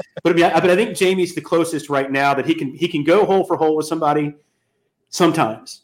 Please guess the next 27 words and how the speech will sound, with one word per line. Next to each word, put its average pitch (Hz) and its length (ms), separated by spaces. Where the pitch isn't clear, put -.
I - 40
mean, 143 120
I 143 60
think 160 240
when 156 80
you 147 100
watched 143 340
him 147 100
play 143 180
against 135 220
Mark 131 220
Richards 139 280
at 127 60
the 123 60
World 120 240
Championships, 143 840
and 123 80
he 139 100
kinda 156 260
tried 160 260
to 147 80
go 147 300
hole 135 220
for 131 120
hole 123 240
with 117 140
Mark, 117 400